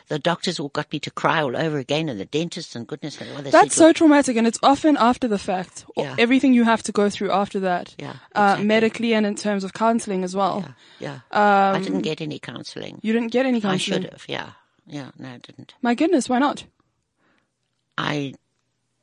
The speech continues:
Speaker 1: didn't know that there was, you know, I just didn't think about it.
Speaker 2: To this day?
Speaker 1: To this day.
Speaker 2: So I guess Domestic Watch has been a form of,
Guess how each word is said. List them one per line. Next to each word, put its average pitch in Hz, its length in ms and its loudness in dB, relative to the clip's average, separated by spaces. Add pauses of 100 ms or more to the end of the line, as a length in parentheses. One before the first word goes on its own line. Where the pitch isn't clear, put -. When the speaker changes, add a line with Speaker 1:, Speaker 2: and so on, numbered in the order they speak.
(280)
Speaker 1:
didn't 156 240 -4
know 143 160 -2
that 139 220 -8
there 147 120 -2
was, 135 420 -4
you 143 60 -8
know, 135 200 -6
I 131 140 -4
just - 300 -10
didn't 139 200 -12
think 143 160 -8
about 123 260 -8
it. - 100 -20
Speaker 2:
To 311 140 4
this 269 180 2
day? 202 460 4
Speaker 1:
To 185 120 -4
this 147 140 -8
day. - 260 -6
Speaker 2:
So 381 160 4
I 381 140 10
guess 359 220 2
Domestic 269 460 2
Watch 247 260 2
has 220 140 -2
been 214 180 -2
a 202 40 0
form 214 320 0
of, 185 320 -4